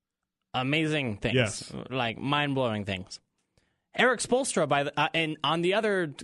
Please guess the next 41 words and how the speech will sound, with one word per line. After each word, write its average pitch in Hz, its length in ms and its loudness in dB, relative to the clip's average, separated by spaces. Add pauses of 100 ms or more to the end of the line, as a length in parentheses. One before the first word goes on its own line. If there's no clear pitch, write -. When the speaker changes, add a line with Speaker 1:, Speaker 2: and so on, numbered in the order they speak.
(140)
Speaker 1:
end 156 180 0
of 131 80 -2
the 135 80 -4
spectrum, 135 440 0
I'm 139 180 0
sending 147 280 -2
to 147 100 -4
the 131 80 -2
seventy-sixers 127 880 -2 (200)
because 139 260 0
they 139 100 2
don't 156 120 2
have 147 120 0
any 143 140 0
talent, 135 340 0
and 127 100 0
I'm 131 160 0
just, 127 280 -4
I 160 120 4
wanna 185 220 2
see, 160 280 0
like, 135 320 0 (520)
he's 208 240 0
had 233 280 4
the 190 60 2
most 214 320 0
talent. 143 380 0
Now 143 100 6
Speaker 2:
Right. 120 140 8
Speaker 1:
what - 140 0
happens 160 400 0
when 143 180 -4
he's 143 200 -6
sent 143 200 -2
to 135 80 -4
the 123 80 -2
least 123 280 -4
talent? 107 300 -6 (400)
Speaker 2:
I 139 80 4
like 180 240 6
that. 113 260 0